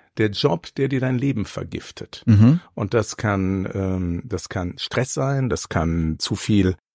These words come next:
Speaker 1: Arbeitsbelastung sein, eine zu hohe Arbeitsdichte,
Speaker 2: Mhm.
Speaker 1: Zeitdruck.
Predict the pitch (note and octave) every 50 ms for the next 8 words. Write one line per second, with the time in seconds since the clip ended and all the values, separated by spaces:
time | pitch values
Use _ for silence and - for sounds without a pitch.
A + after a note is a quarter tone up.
0 | _ _ _ _ _ _ _ _ _ _ _ _ - G#2 G#2 A2+ A#2+ A#2+ A#2+ A#2
1 | A2 G#2 G2+ - - - - - F#2 F2+ G2+ B2+ C#3 - - - - C#3 B2+ A2+
2 | G#2+ A#2 G#2+ G#2+ G2 F#2 F#2 F2+ - - A2+ F#2+ - G#2 G2+ F#2+ - - F#2+ F#2
3 | F2 F2 E2+ D#2+ - - - - C#3+ B2+ - - - - A#2+ A2 G#2+ G#2 G2 G2+
4 | G2+ F#2 G#2 B2+ D#3 - C3+ A2+ A2+ A2+ A2 - - - - - - G2 F#2 F2
5 | -